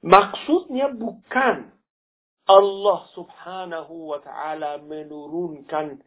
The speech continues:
ayat itu untuk wujud Aba Abdillah. Bukan.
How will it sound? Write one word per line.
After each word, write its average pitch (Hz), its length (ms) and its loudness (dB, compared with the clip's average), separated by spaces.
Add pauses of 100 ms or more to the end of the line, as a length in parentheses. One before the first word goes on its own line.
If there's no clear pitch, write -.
(300)
ayat 156 480 2 (140)
itu 170 720 -14 (100)
untuk 277 1040 4
wujud 214 520 -14
Aba 147 260 -10
Abdillah. 123 240 -18
Bukan. - 300 -14